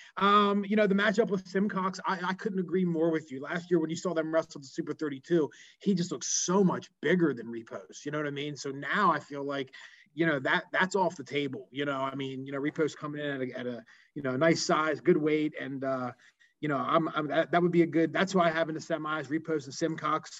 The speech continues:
and, uh, you know, that'd be a good one to see. And so I'm gonna go with the other guy this time, and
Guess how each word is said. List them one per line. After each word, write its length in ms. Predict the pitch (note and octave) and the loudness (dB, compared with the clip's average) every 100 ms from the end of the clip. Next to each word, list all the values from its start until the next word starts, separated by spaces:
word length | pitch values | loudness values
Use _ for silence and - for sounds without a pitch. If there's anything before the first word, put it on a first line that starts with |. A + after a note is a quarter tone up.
| - | -8
and, 320 | C3 C3 B2+ | -6 -4 0
uh, 320 | C3 B2 B2 A#2 - - _ _ - | 0 2 -2 -4 -14 -20 _ _ -4
you 80 | D#3+ | 0
know, 80 | |
that'd 120 | D3 D#3+ | 4 4
be 80 | |
a 40 | D#3+ | 6
good 160 | E3 | 4
one 120 | D3+ D3+ | 4 0
to 60 | |
see. 320 | - D3+ E3 | -2 2 2
And 180 | D3 C#3+ | 2 -2
so 120 | - | -4
I'm 80 | D#3 | -2
gonna 120 | E3 | 0
go 120 | D#3 D#3 | 0 -2
with 100 | D#3+ | -2
the 120 | D#3 | -4
other 180 | C#3 B2+ | -2 -4
guy 200 | A#2+ A2 | -8 -10
this 160 | - | -12
time, 320 | - G#2 G#3+ | -10 -10 -10
and 200 | G#3+ - | -10 -12